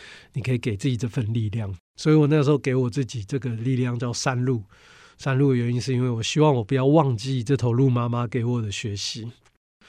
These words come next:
然后我后来发现我这头叫鹿的人，因为鹿每一年会掉角，每一年它会，南宫的鹿大部分它会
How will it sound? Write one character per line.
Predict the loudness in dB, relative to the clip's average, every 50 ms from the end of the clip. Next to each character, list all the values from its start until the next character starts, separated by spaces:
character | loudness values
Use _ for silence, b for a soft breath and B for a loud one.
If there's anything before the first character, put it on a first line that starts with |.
| b b b b b b b b b b
然 | 4 6
后 | 8 10 10
我 | 10
后 | 10 10
来 | 8 8
发 | 6 6 6 6
现 | 6 6 4
我 | 4 2 0
这 | 2 2 4
头 | 4 2 0 0
叫 | 0 0 2 2
鹿 | 4 2 2 2 0
的 | -2 -4
人， | -4 -6 -6 -8 -8 -10 -8 -2
因 | 2 4 6
为 | 6 6 6
鹿 | 8 6 6 6 4
每 | 2 0 -2
一 | 0
年 | 0 0 0 0
会 | 0 0
掉 | 0 0 0 -2 -2
角， | -6 -10 -14 -16 -18 -20 _ _ _
每 | -2 2 4
一 | 4
年 | 4 4 4
它 | 2 0 0
会， | 0 0 0 -2 -2 -4
南 | -6 -8 -8 -8 -2 0
宫 | 2 4 4 4
的 | 2 0
鹿 | 0 -2 -2 -4
大 | -6 -8 -8
部 | -6 -8
分 | -8 -6 -6 -6 -4
它 | -4 -2
会 | -2 -2 -4 -4 -6